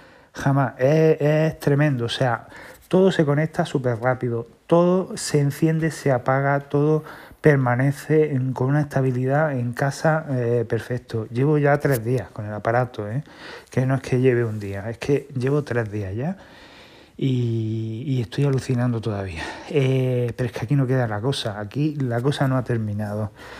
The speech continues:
Eh, Siri. Siri, eh, normalmente cuando yo le pedía algo, ¿no? Con el HomePod, eh, le decía, "Oye, Lola, eh, enciéndeme la luz".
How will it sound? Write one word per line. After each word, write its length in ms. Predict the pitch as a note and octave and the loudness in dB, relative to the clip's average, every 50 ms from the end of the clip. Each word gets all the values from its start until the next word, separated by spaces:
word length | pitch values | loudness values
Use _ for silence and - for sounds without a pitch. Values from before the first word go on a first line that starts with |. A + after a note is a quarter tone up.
| - - - - - - - - - - - | -18 -18 -18 -18 -20 -20 -20 -20 -18 -8 -4
Eh, 1200 | C3 C3+ C3 C3 C3 B2+ B2+ B2+ B2+ B2+ B2+ B2 B2 B2+ B2 A#2+ B2 B2 B2 B2 B2 B2 A#2+ A#2 - - | 0 2 2 4 4 4 4 4 4 4 2 4 4 2 2 4 2 2 2 2 0 0 -2 -4 -8 -10
Siri. 420 | - - - E3 D3 A2+ F#2+ - - - - - - - - - - - - - - - - - - - - - - - - - - - - - | -4 2 4 4 4 4 0 -6 -10 -12 -12 -12 -14 -20 -20 -20 -20 -20 -20 -20 -20 -20 -20 -20 -20 -20 -18 -16 -16 -16 -8 -6 -6 -4 -4 -6
Siri, 560 | - - - F3 F3 E3+ F3+ F#3+ A3 - - - | -2 4 6 8 8 8 8 6 4 0 0 2
eh, 380 | C3+ B2+ B2 A#2+ A#2+ B2 A#2+ A#2+ | 4 4 4 4 4 2 2 0
normalmente 880 | B2 B2+ B2 C3 C3 B2+ A#2+ B2 B2 B2+ C3 C3+ C#3+ D3 D#3 E3 F#3+ E3 | 0 0 0 0 2 2 2 2 4 4 4 4 2 2 2 2 2 2
cuando 200 | D3+ C#3 B2+ B2 | 2 4 4 4
yo 100 | B2+ B2+ | 2 2
le 100 | C3+ C3 | 2 2
pedía 460 | - C#3+ C3+ C#3+ D3 C#3 B2 C3 C#3+ | 2 2 4 4 4 6 6 6 8
algo, 320 | D3+ D3 C#3 C3+ C#3+ C#3+ | 8 6 6 4 4 2
¿no? 160 | C3+ D3 D#3+ | 2 0 -2
Con 160 | - C3 B2+ A#2 | -2 -2 -2 -2
el 80 | A2 | -4
HomePod, 560 | - - C#3 C3+ C#3 C3+ - - B2+ C3 C#3 C#3 - - - - - - - - - - - - - - | -2 0 2 2 2 2 0 2 2 2 0 -2 -6 -14 -20 -20 -20 -20 -20 -20 -20 -20 -20 -20 -6 4
eh, 560 | - D3+ D3 D3 D3 C#3+ C#3 C3+ C#3 C3+ C3+ C3 | 8 10 10 12 12 10 8 8 6 6 6 4
le 100 | C3+ C3 | 4 4
decía, 840 | B2+ B2 - - - - C3+ C3 B2 A#2 A#2 A#2 A2 G#2+ G#2+ - - - | 2 0 -2 -2 -2 0 0 2 2 0 0 -2 -2 -4 -6 -4 0 2
"Oye, 960 | C#3+ D#3+ E3 D#3 D3+ C#3+ C#3+ C3+ C3+ C3 B2+ B2 B2 B2 A#2+ A#2+ B2 A#2+ A#2 - - - - - | 4 4 4 4 6 6 6 6 4 2 0 -2 -2 -4 -4 -4 -4 -6 -8 -10 -14 -20 -10 -4
Lola, 320 | C3+ C#3+ D3+ C#3+ A2+ G2+ - - - - - - | 0 2 2 2 0 -2 -4 -10 -16 -14 -8 -6
eh, 600 | B2+ A#2+ A#2+ A#2+ A#2+ A#2 A2+ A2+ A2 A2+ A2+ G#2 - - - - - - - - - - - - - | -4 -2 -2 -2 -2 -2 -2 -4 -4 -4 -4 -6 -8 -14 -20 -20 -20 -20 -20 -20 -20 -20 -10 -4 -2
enciéndeme 440 | C#3 A#2+ - F3 E3+ E3+ E3 D#3 | 2 4 6 6 6 6 4 4
la 100 | C#3 B2+ | 4 2
luz". 380 | B2 A2+ G2+ - - - - | 2 0 -2 -6 -10 -12 -14